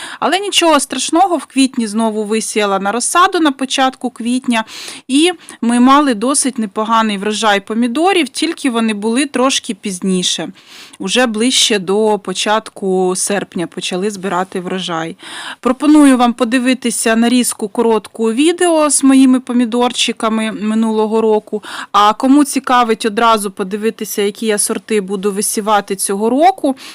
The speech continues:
я вже їх висіяла, навіть вони в мене зійшли. Прошу, тоді перекручуйте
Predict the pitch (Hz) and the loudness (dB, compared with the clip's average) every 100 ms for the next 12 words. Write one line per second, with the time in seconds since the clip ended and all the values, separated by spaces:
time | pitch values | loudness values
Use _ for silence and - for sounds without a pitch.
0 | - 220 226 208 208 202 208 247 359 - | -6 -2 0 0 -2 -2 -2 2 2 2
1 | 285 247 233 220 214 208 202 202 214 214 | 0 2 2 0 0 -2 -6 -6 -4 -4
2 | 202 208 190 202 - 269 294 359 - - | -4 -6 -6 -6 -4 -2 0 -2 -6 -16
3 | - 240 254 262 233 - 202 202 - 226 | -10 0 0 0 -4 -4 -6 -6 -2 -2
4 | 220 233 226 - 208 - 202 196 | -2 -6 -4 -4 -4 -2 0 0